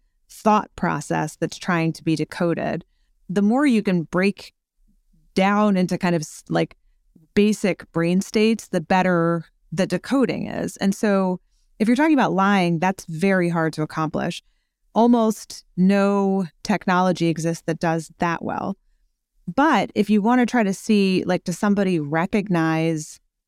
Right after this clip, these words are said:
an aspect of the crime scene, recognition is a more basic brain state. And so the kind of technology that most police departments are using, and we can get into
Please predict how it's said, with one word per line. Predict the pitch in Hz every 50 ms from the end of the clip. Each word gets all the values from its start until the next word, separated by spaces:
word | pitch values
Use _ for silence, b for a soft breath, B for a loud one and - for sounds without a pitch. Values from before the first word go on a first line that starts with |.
| _ _ _
an | - 185 180
aspect | - - 185 185 190 - - - 170 165 - - 170
of | 156 -
the | - 156
crime | - - - 254 254 240 220 190
scene, | - - 160 - - - - 202 180 - _ _ _ _ _ _ _ _ -
recognition | 180 170 220 247 254 - 254 208 170 180 190 208 233 - - 196 170 170 170
is | 165 160 156
a | 165 156 - -
more | 175 175 185 208 220 214
basic | 208 - 165 165 160 - 160 156 - _ _
brain | 165 156 143 - 156
state. | - - - 127 -
And | 156 165 180
so | - 202 180
the | 170 180
kind | - 226 233 220
of | 220
technology | - 220 190 - 185 175 175 180 165 190 175
that | 165 165 - 175
most | 175 180 185 185 180 175 - - - - _ _ _ _ _ _ _ -
police | - 220 214 220 220 202 -
departments | 196 170 - 180 175 170 - 175 170 170 170 - 180
are | 170
using, | 165 175 175 165 - 170 165 160 156 160 160 160 - _ _ _ _
and | - 190
we | 190 190
can | - 185 170
get | - 175 170
into | 180 180 175 - 190 160